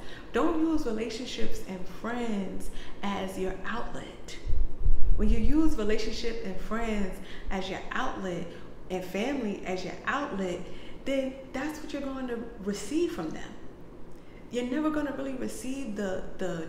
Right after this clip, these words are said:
joy of a real relationship if you continue to just want their attention, want their love, or rather need their attention and need their love in order for you to feel whole.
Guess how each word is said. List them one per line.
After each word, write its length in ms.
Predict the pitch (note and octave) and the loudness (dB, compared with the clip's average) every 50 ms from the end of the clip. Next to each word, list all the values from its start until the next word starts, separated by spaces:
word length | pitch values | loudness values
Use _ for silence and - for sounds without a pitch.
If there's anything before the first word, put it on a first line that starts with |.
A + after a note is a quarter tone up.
| - - | -12 -10
joy 400 | - G3+ A3 B3 C4 B3 A#3 G3+ | -8 -6 -6 -4 -6 -6 -6 -6
of 80 | F#3+ | -8
a 60 | F#3 | -8
real 340 | F3 - D#3+ F3+ F#3+ G#3 G#3+ | -8 -8 -8 -6 -6 -6 -4
relationship 1120 | G3 - - - F3+ G#3 B3 A#3+ A#3 A#3+ G3+ E3+ E3+ E3+ - D#3+ D#3 D#3 E3+ E3+ E3 - - - - - - - - - - - | -6 -6 -6 -6 -8 -8 -8 -8 -8 -8 -8 -8 -8 -8 -10 -10 -10 -10 -10 -10 -10 -12 -14 -18 -18 -18 -18 -18 -18 -16 -10 -6
if 180 | A3+ G#3+ - | -6 -4 -4
you 120 | G#3+ A3 A3 | -6 -8 -8
continue 540 | - A3+ G#3+ - - B3 B3 A#3+ A#3 A3 A#3+ | -8 -10 -10 -10 -10 -12 -12 -12 -12 -12 -12
to 260 | - - A3 G#3 G3+ | -12 -10 -10 -8 -8
just 400 | - - G#3+ G#3+ G3+ G3 F#3+ F#3+ - - - - - - - - - - - - - - - - - - - - - - - - F#3+ E3+ | -10 -8 -8 -6 -6 -6 -8 -10 -12 -14 -16 -16 -18 -18 -18 -18 -18 -18 -20 -20 -20 -18 -18 -20 -18 -18 -18 -18 -16 -16 -14 -12 -10 -8
want 320 | E3+ A3 C4 C#4 - - - | -6 -4 -4 -4 -6 -6 -6
their 220 | A#3 G#3 G3+ E3 | -6 -6 -6 -6
attention, 720 | - - - C4+ C#4+ C4+ C4+ - C#4+ C#4 C4+ C4 B3+ B3+ B3 - - - - F#3+ F3+ | -8 -10 -10 -8 -8 -8 -8 -10 -10 -10 -8 -8 -10 -10 -12 -12 -12 -14 -12 -12 -10
want 300 | F#3+ A3 C4+ C#4+ C4 - | -8 -8 -6 -8 -8 -8
their 160 | B3+ A#3+ A#3 | -8 -4 -4
love, 300 | A#3 A#3+ B3+ B3+ B3+ A#3+ | -2 -2 -2 -4 -6 -6
or 140 | G#3 F#3+ - | -6 -4 -4
rather 440 | - A3+ A#3 A#3 A3+ A3+ G3+ - - - - - - - | -2 0 0 2 2 2 0 0 -2 -4 -4 -4 -4 -2
need 480 | F#3+ F#3+ G3 A3+ D#4 F4+ F4+ E4+ D4 - | -2 -2 0 2 2 4 4 2 0 -2
their 200 | G#3+ G3+ F#3 - | -4 -4 -4 -4
attention 360 | - - G3+ F#3+ - - F#3+ | -4 -2 -2 -2 -2 0 -2
and 640 | F3+ F3 F3 - - - - - - - - G3+ G3+ | -2 0 2 2 2 2 0 -2 -8 -10 -6 -4 0
need 280 | C#4 F4 F4 F4 - | 2 2 2 2 0
their 160 | A#3+ G#3 F#3+ F#3 | -2 -6 -6 -6
love 360 | F#3 F3+ F3+ F3+ F3+ F3+ F3+ - - - - - - | -8 -8 -8 -8 -10 -10 -12 -14 -16 -16 -18 -14 -14
in 80 | E3+ - - | -12 -8 -6
order 220 | A3 B3 A#3+ A3 | -6 -4 -4 -6
for 120 | - - | -6 -6
you 240 | G#3 A3 A#3 A#3 A3 A3+ | -8 -8 -8 -10 -10 -12
to 120 | - - G#3 | -10 -10 -10
feel 580 | F#3+ F#3 - - - A#3 A#3 G#3+ G#3 G#3 G#3 G#3 - - | -10 -10 -10 -12 -8 -6 -6 -6 -6 -6 -8 -10 -12 -14
whole. 580 | - - B3 B3 B3 G#3+ F#3 - - - - | -14 -10 -8 -8 -6 -6 -8 -10 -12 -14 -14